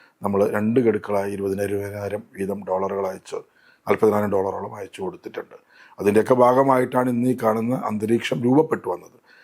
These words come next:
അപ്പോൾ ഒരു ചർച്ചയ്ക്കുള്ളൊരു അന്തരീക്ഷവും രൂപപ്പെട്ടു വന്നത് അതുകൊണ്ടാണ്. വധശിക്ഷ ഉൾപ്പെടെ നീണ്ടുപോകുന്നതിനും ഇപ്പോൾ ദിയാ പണം നൽകി രക്ഷപ്പെടാം എന്നുള്ള ഒരു, ഒരു, ഒരു, ഒരു, ഒരു പ്രതീക്ഷയെങ്കിലും നമുക്ക് മുന്നിൽ ഉണ്ടാവുന്നതിന് ഇത്തരത്തിലുള്ള പ്രവർത്തനങ്ങൾ കാരണമായിട്ടുണ്ട്.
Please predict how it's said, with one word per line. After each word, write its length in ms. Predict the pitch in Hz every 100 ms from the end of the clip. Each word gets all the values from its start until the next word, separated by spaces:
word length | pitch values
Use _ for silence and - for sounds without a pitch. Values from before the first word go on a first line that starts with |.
| -
അപ്പോൾ 160 | _ 104
ഒരു 60 | 107
ചർച്ചയ്ക്കുള്ളൊരു 540 | 104 - 139 147 147 139
അന്തരീക്ഷവും 420 | 131 127 - 120 113
രൂപപ്പെട്ടു 400 | 110 110 110 101
വന്നത് 280 | 101 95 92 98
അതുകൊണ്ടാണ്. 500 | 95 95 104 95 90 180 - -
വധശിക്ഷ 340 | 101 - 107 113
ഉൾപ്പെടെ 280 | 110 - 110 110 - - - 113
നീണ്ടുപോകുന്നതിനും 760 | 117 131 123 113 113 107 101 85 _ _ _ _ _ _ -
ഇപ്പോൾ 160 | - 98 95
ദിയാ 160 | 104 110
പണം 200 | 117 117 117 - _ _ _ -
നൽകി 240 | 110 110 117 110
രക്ഷപ്പെടാം 480 | - 120 117 117 120
എന്നുള്ള 240 | 113 113 117 117
ഒരു, 80 | 107 104
ഒരു, 140 | 107 107 107 -
ഒരു, 120 | 110 113 113
ഒരു, 120 | 110 - -
ഒരു 120 | 107 104
പ്രതീക്ഷയെങ്കിലും 600 | - 104 120 - 131 120 110
നമുക്ക് 220 | 107 - 110
മുന്നിൽ 200 | 104 98
ഉണ്ടാവുന്നതിന് 580 | 98 95 104 104 104 135 190 _ _ _ -
ഇത്തരത്തിലുള്ള 420 | - 135 127 113 101
പ്രവർത്തനങ്ങൾ 480 | 98 98 95 95 95 - -
കാരണമായിട്ടുണ്ട്. 840 | 92 92 95 90 82 87 - -